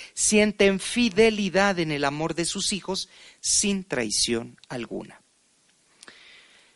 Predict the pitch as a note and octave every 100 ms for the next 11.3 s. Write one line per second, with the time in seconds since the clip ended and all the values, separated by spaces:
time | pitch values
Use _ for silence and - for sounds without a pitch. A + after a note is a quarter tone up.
0 | _ _ _ _ _ - - C3+ C3+ B2
1 | D3+ G3 - G#3 G3+ F#3+ D#3 D3+ A#2 A2
2 | A#2 G#2+ - G2+ B2+ F3+ - C3 A#2 -
3 | D3 C#3+ C#3+ - B2+ B2 A#2+ A2 A2+ -
4 | B2 A#2+ - G3+ - F#3 - D#3 C3+ -
5 | C#3 A#2 C3 - G#3 F#3+ B3+ C4+ - -
6 | - - - - F3 D#3+ D3+ - A3 A#3+
7 | A#3+ G#3+ G3+ G#3 G#3 D#3 G3 F#3+ F#3 -
8 | - C3+ F#3 F#3+ _ A#3 B3 - B3 A#3+
9 | B3 C#4 B3+ _ _ _ _ _ _ -
10 | E3+ F#3 - - _ _ _ A#2 A#2+ C#3
11 | D3+ D#3+